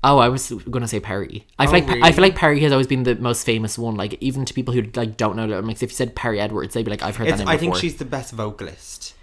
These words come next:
Speaker 1: Yeah, I also think that she
Speaker 2: But
Speaker 1: just,
Speaker 2: Jade has,
Speaker 1: just
Speaker 2: like,
Speaker 1: because she was with Zayn, she
Speaker 2: Yeah,
Speaker 1: has, like, m-, uh,
Speaker 2: true.
Speaker 1: more of a public
Speaker 2: But
Speaker 1: image.
Speaker 2: Jade has the personality. She has, like,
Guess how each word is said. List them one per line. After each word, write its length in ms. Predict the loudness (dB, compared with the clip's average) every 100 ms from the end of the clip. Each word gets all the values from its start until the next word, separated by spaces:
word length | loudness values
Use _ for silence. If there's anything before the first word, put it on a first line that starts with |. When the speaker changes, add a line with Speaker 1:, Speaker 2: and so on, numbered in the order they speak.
| -20 -10
Speaker 1:
Yeah, 360 | 2 6 8 8
I 160 | 10
also 240 | 8 6 2
think 180 | 0 -2
that 140 | -2
she 480 | 0 2 2 2 0 0
Speaker 2:
But 100 | 0
Speaker 1:
just, 100 | 2
Speaker 2:
Jade 220 | 2 4
has, 40 | 6
Speaker 1:
just 120 | 8
Speaker 2:
like, 20 |
Speaker 1:
because 240 | 8 6 6
she 120 | 6
was 180 | 4 4
with 180 | 2
Zayn, 580 | 2 2 2 2 0 -2
she 120 | 0
Speaker 2:
Yeah, 120 | 0 4
Speaker 1:
has, 280 | 4 4
like, 100 | 0 -2
m-, 80 | -4
uh, 160 | -2 0
Speaker 2:
true. 160 | 0
Speaker 1:
more 160 | 2 2
of 80 | 2
a 60 |
public 320 | -4 -4 -2
Speaker 2:
But 60 | 0
Speaker 1:
image. 160 | 0 2
Speaker 2:
Jade 160 | 2
has 180 | 0 -4
the 80 | -6
personality. 640 | -8 -8 -8 -8 -8 -10
She 220 | -8 -6 -6
has, 260 | -6 -6
like, 240 | -4 -6